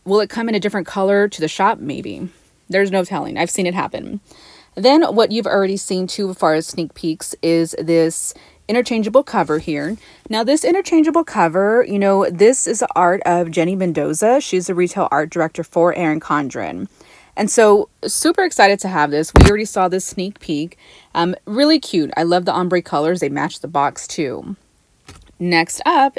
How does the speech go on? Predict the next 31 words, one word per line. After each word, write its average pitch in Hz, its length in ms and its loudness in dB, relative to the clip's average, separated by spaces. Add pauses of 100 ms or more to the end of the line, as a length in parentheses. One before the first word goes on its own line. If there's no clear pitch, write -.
(120)
is 190 240 0
the 196 260 -2
one 175 380 -2
<laughs> - 0 -
item 202 320 0
I 226 80 -2
was 214 120 -4
super 240 560 0
excited 185 440 0
about. 143 340 -2 (640)
Like, 180 120 -4
super 208 260 0
excited 185 340 4
about 202 240 2
it 208 160 -6
that 147 300 -2
I 156 80 0
ordered 151 240 -2
another 147 180 -4
box - 320 -4
specifically 185 720 -6
for 151 400 -4
the 165 100 -4
pin 143 240 -6
guys. - 460 -8
Yeah, - 160 -2 (320)
I'm 185 80 -10
a 226 60 -6
pin 277 200 0
addict, 202 580 -2
but 175 260 4